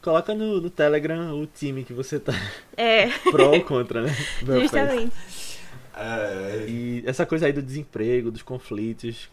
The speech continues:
Speaker 1: conflitos religiosos, é, é tipo, imagina o Brasil, né?
Speaker 2: É.
Speaker 1: Aí você diminui pra,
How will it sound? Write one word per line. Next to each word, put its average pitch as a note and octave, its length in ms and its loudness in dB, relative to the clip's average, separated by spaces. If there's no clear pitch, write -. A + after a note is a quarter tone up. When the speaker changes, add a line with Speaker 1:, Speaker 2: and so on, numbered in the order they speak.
Speaker 1:
conflitos A#2 260 -12
religiosos, A#2+ 680 -2
é, B2 140 -2
é C3 80 -4
tipo, A2 260 -12
imagina C#3 480 -4
o D#3 60 -4
Brasil, D3 420 -4
né? G2 160 -10
Speaker 2:
É. G#3+ 200 -4
Speaker 1:
Aí G2+ 60 -8
você B2+ 160 -2
diminui C3+ 480 -2
pra, D3+ 320 0